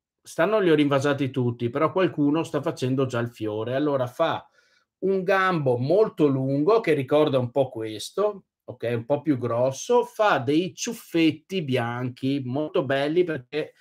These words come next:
l'anno scorso li ho anche impollinati. Ecco, poi, eh, su questi ciuffetti non si capisce molto bene qual è la parte da impollinare, quindi io prendevo fiori di diversi cephalotus e li strofinavo insieme, cloni diversi,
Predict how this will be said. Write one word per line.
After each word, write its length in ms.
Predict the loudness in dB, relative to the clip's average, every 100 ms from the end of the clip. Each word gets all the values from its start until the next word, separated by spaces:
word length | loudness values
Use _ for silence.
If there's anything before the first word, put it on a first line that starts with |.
| -20 -20 _ _
l'anno 140 | -8
scorso 360 | 0 2 4 2
li 100 | 4
ho 60 | 4
anche 180 | 4
impollinati. 1080 | 2 2 2 4 2 -2 -6 -10 -8 -6 -6 _
Ecco, 300 | -8 -4 -4
poi, 360 | -2 -2 -2 -6 _
eh, 220 | -4 -2 -2
su 160 | -2
questi 320 | -2 -2 -6
ciuffetti 500 | -6 -6 0 0 2
non 80 | 0
si 120 | -2
capisce 380 | -4 -4 -2 0
molto 320 | 0 0 0
bene 280 | 2 2 2
qual 160 | 2 2
è 80 | 2
la 120 | 2
parte 280 | 2 2 0
da 60 |
impollinare, 680 | 0 -2 0 0 -2 -4 -4
quindi 240 | -4 0
io 340 | 2 4 2 -2 _ _ _ _
prendevo 520 | -2 2 6 6 4
fiori 580 | 0 2 6 6 4 0
di 180 | -2 0
diversi 560 | 2 4 4 2 -6
cephalotus 840 | -4 -2 0 2 2 2 -2 -4 -2
e 60 |
li 100 | -2
strofinavo 680 | -4 -4 -4 0 0 2 0
insieme, 560 | -2 -4 -6 -4 -4
cloni 400 | -4 2 2 2
diversi, 800 | 0 -2 -2 -2 -4 -6 -6 -6